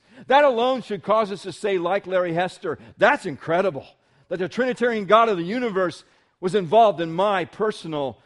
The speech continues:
salvation." Now, this mentioning of the Spirit here in chapter three, verse seventeen, is also there to remind us of the Trinitarian work of God after salvation,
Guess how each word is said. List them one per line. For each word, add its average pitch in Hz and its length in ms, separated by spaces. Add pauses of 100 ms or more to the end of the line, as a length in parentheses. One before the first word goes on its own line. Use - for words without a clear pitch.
(140)
salvation." 147 840 (580)
Now, 175 80
this 165 180
mentioning 220 480
of 180 80
the 160 100
Spirit 147 440
here 147 180
in 147 80
chapter 156 320
three, 147 220
verse 135 260
seventeen, 131 680 (340)
is 143 140
also 233 380
there 175 220
to 160 120
remind 156 440
us - 160
of 151 100
the 156 80
Trinitarian 160 580
work 165 200
of 160 140
God 165 360 (380)
after 226 480
salvation, 131 960